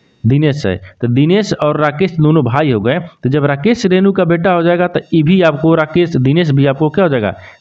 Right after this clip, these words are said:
बेटा हो जाएगा। क्या हो जाएगा, पुत्र हो जाएगा। क्या हो जाएगा, पुत्र हो जाएगा, क्योंकि रेणु का बेटा कौन है, राकेश। तो राकेश का भाई कौन है, दिनेश। तो दिनेश भी आपको क्या हो जाएगा, पुत्र, यानी बेटा हो जाएगा। क्या हो जाएगा, पुत्र हो जाएगा। तो रेणु और दिनेश में क्या समझते हैं, पुत्र का, यानी यहाँ पर कितना होगा,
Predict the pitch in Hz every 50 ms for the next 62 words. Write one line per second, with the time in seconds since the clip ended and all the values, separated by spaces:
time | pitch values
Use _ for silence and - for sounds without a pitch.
0 | _ - 110 127 131 127 127 139 117 107 101 98 95 92 92 92 - 190 190 180
1 | 156 139 110 107 95 - - - 143 139 139 - 117 107 101 90 90 90 87 92
2 | - 165 170 160 151 165 175 214 226 - - - _ _ _ _ _ - 247 254
3 | 247 214 196 180 160 165 156 160 156 156 - - _ - 147 151 147 - 208 185
4 | 175 180 185 196 220 220 214 202 190 175 190 180 - 208 202 208 208 202 202 208
5 | 220 214 185 160 165 160 147 131 113 123 - - - _ - 127 135 139 143 196
6 | 202 202 - - 175 160 143 139 143 165 185 185 190 185 185 190 196 170 170 175
7 | 180 170 147 - - 117 110 127 139 160 185 190 185 - 147 143 147 151 147 151
8 | 160 151 - 208 190 160 143 127 110 98 - - - 147 135 135 127 123 127 135
9 | 156 147 117 120 110 - 117 101 98 92 95 92 90 87 - 175 175 170 151 127
10 | 110 95 92 - - _ _ - _ _ - 208 208 208 196 175 160 151 143 143
11 | 143 143 143 - - - _ - 139 151 165 180 190 185 170 156 160 180 185 175
12 | 175 190 185 175 220 214 202 202 180 160 143 135 120 101 92 - - - _ _
13 | - 135 143 139 143 120 113 - - 87 - - - _ _ _ _ - 110 117
14 | 139 147 143 139 139 143 156 151 143 160 156 160 170 170 165 165 190 220